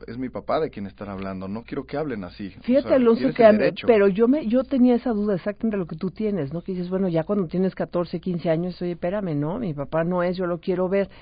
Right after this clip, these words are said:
Speaker 2: Eh, platicando con un papá alienado me decía, "Yo sé, yo, eh, eso es, debía ser lo lógico, pero ya traen tantos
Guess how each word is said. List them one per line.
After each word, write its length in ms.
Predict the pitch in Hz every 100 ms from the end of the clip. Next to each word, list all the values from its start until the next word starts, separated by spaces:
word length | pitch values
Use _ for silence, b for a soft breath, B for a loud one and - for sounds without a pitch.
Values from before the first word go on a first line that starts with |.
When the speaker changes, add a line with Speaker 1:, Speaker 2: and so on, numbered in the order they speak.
| B B B -
Speaker 2:
Eh, 180 | 170
platicando 560 | 170 190 185 180 202 247
con 160 | 247 196
un 80 |
papá 440 | 196 196 - 175 180
alienado 600 | - 175 170 165 165 170
me 160 | 175 160
decía, 460 | 160 - 269 269
"Yo 220 | 147 - 240
sé, 300 | - 269 254
yo, 160 | 240
eh, 180 | - 202 -
eso 180 | 208 294
es, 60 | 240 220
debía 320 | 180 180 202
ser 200 | 196 202
lo 140 | 202
lógico, 500 | 190 185 180 202 -
pero 160 | - 170
ya 200 | 175 240
traen 400 | - 311 254 240
tantos 460 | 208 196 202 202